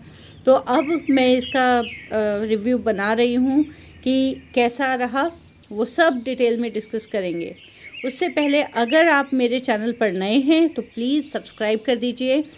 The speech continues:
ताकि मेरी गार्डन की जो अपडेट्स हैं, जितने tips and tricks हैं, वो सब आपको मिलते रहें। तो बहुत सारी सीरीज़ हैं,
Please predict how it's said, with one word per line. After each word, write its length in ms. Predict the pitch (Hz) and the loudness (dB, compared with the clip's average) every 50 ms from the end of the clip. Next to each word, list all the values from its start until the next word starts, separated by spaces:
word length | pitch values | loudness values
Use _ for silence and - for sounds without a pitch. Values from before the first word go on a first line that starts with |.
| - - _ - | -20 -20 _ -6
ताकि 300 | 226 226 226 262 262 262 | -6 -4 -4 -4 -2 0
मेरी 280 | 247 247 233 233 247 | 0 0 0 0 0
गार्डन 360 | 214 226 208 202 196 226 233 | 0 0 0 0 0 -2 -2
की 200 | 233 247 247 247 | -2 -2 -4 -4
जो 220 | 208 - 240 233 226 | -4 -2 0 0 0
अपडेट्स 520 | 226 214 180 175 214 220 262 254 - - | 0 -4 0 2 4 4 4 2 0 -2
हैं, 240 | 262 226 226 220 220 | -2 0 0 0 -2
जितने 320 | - 220 214 - 262 262 | -2 -4 -4 -2 0 0
tips 500 | 254 247 233 - - 240 240 233 - - | 0 0 -2 -2 -2 -2 -2 -2 -2 -4
and 220 | 269 233 233 226 - | -2 -2 -2 -2 -2
tricks 240 | 220 220 - - 285 | -4 -4 -2 -2 -2
हैं, 180 | 262 240 247 247 - - - - - - - | 0 0 -2 -4 -8 -14 -20 -20 -14 0 2
वो 80 | 240 | 2
सब 300 | 247 - - 311 311 254 | 2 4 2 2 2 4
आपको 320 | 285 254 254 262 - 277 269 | 2 0 0 0 0 2 2
मिलते 320 | 254 226 214 208 220 214 | 2 2 0 0 -2 -2
रहें। 320 | 202 202 202 196 185 170 170 - - - - - - - | 0 -2 -2 -2 -4 -6 -6 -10 -16 -20 -20 -16 -10 -10
तो 60 | 220 | -8
बहुत 360 | 196 208 220 262 330 330 320 | -8 -4 0 0 0 0 0
सारी 320 | - 302 262 269 277 277 277 | 0 0 0 0 0 -2 -2
सीरीज़ 480 | 277 285 247 220 240 254 285 277 302 | -2 -2 -2 -2 0 0 0 0 2
हैं, 220 | 311 302 330 311 | 2 2 2 0